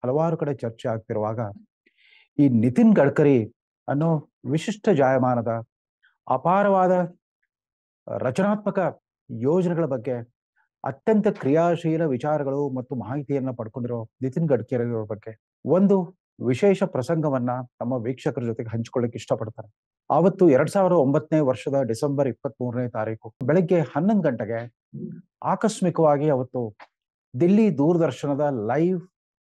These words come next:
ಪ್ರಸಾರವನ್ನ ನೋಡೋ ಅವಕಾಶ ಸಿಕ್ತು. ಆಗ ತಾನೇ ಭಾರತೀಯ ಜನತಾ ಪಕ್ಷದ ರಾಷ್ಟ್ರೀಯ ಅಧ್ಯಕ್ಷರಾಗಿ ಈ ನಿತಿನ್ ಗಡ್ಕರಿ ಅಧಿಕಾರ ವಹಿಸ್ಕೊಳ್ತಾ ಇದ್ರು.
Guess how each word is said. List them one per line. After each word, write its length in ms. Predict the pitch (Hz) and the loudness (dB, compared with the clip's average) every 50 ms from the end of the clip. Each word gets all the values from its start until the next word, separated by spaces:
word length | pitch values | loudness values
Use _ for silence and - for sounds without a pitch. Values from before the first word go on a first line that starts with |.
| _ _ - | _ _ -8
ಪ್ರಸಾರವನ್ನ 640 | 127 131 123 - 165 160 156 151 147 139 139 147 160 | -6 -6 -4 -2 -2 0 0 0 -2 -2 -4 -4 -4
ನೋಡೋ 340 | 156 135 127 131 135 143 139 | -2 -2 -2 -2 -2 -4 -4
ಅವಕಾಶ 380 | 123 120 127 - 160 156 127 139 | -4 -4 -4 -4 -6 -6 -6 -8
ಸಿಕ್ತು. 420 | 123 127 104 - - 123 98 - _ _ _ _ _ _ _ _ _ _ _ _ - | -10 -10 -10 -10 -10 -12 -12 -12 _ _ _ _ _ _ _ _ _ _ _ _ -2
ಆಗ 220 | 127 147 175 185 | 0 0 2 2
ತಾನೇ 420 | 202 202 165 139 120 113 113 117 120 _ _ _ _ _ _ _ _ _ _ _ _ - 113 | 2 2 2 2 2 0 -2 -4 -8 _ _ _ _ _ _ _ _ _ _ _ _ -6 -2
ಭಾರತೀಯ 360 | 117 170 202 202 208 240 196 | 0 2 2 2 2 2 2
ಜನತಾ 300 | 160 160 151 156 180 165 | 2 0 0 0 -2 -2
ಪಕ್ಷದ 340 | - 165 - - 175 160 160 | -4 -4 -6 -4 -2 -2 0
ರಾಷ್ಟ್ರೀಯ 540 | 127 117 131 127 - - 175 185 185 175 | 0 0 -2 -4 -4 -4 0 0 2 2
ಅಧ್ಯಕ್ಷರಾಗಿ 800 | 139 113 104 110 156 135 - - 143 135 131 127 123 127 113 107 _ _ _ _ _ _ _ _ _ 139 | 0 -2 -4 -6 -6 -6 -6 -6 -6 -6 -4 -4 -6 -6 -8 -8 _ _ _ _ _ _ _ _ _ -4
ಈ 120 | 143 139 | -2 -2
ನಿತಿನ್ 440 | 123 110 104 123 120 - 180 170 160 | -2 -2 -4 -4 0 0 0 2 2
ಗಡ್ಕರಿ 420 | 147 131 120 - 139 131 135 135 | 0 0 0 -2 -2 -2 -2 -4
ಅಧಿಕಾರ 500 | - - 117 117 117 - 165 160 156 151 | -6 -6 -6 -6 -6 -4 -4 -4 -4 -4
ವಹಿಸ್ಕೊಳ್ತಾ 500 | 139 117 123 117 - - 131 113 - 123 | -4 -4 -6 -6 -8 -8 -10 -6 -4 -4
ಇದ್ರು. 300 | 117 110 98 110 107 - | -6 -6 -6 -8 -12 -12